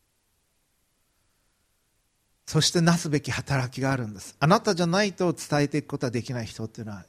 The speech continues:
いるんです。そのために教会は建てられ、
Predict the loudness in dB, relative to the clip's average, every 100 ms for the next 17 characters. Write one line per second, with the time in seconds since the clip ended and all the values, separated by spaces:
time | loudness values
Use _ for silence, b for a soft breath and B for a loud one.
0 | -14 -8 -8 -8 -12 -16 -20 _ _ _
1 | _ _ _ _ _ _ _ _ _ _
2 | _ -2 2 2 4 4 4 0 -4 -8
3 | _ _ _ _ _ _ _ _ _ _
4 | _ _ _ _ -2 6 6 6 0 0
5 | -2 -6 -2 0 2 0